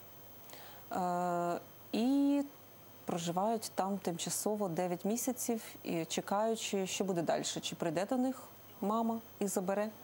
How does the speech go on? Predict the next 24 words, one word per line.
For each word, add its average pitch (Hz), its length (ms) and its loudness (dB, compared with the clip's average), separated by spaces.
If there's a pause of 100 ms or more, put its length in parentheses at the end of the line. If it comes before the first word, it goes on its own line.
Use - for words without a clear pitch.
(680)
чи 254 420 4
знайдеться 196 520 2
для 170 180 2
них 185 360 0
нова 175 440 2 (120)
сім'я, 262 440 2 (880)
прийде 208 260 2
до 202 100 0
них 202 280 0
якась 190 340 0
нова 196 240 2
людина 220 360 2
на 214 140 2
знайомство, 214 600 0 (460)
чи 233 420 2 (480)
вони 175 540 2
перейдуть 160 560 0
в 170 60 -2
інтернатний 165 540 0
заклад, 196 360 -2
що - 220 -2
дуже 165 440 0 (720)
погано. 156 400 -2 (1040)
От, - 380 -2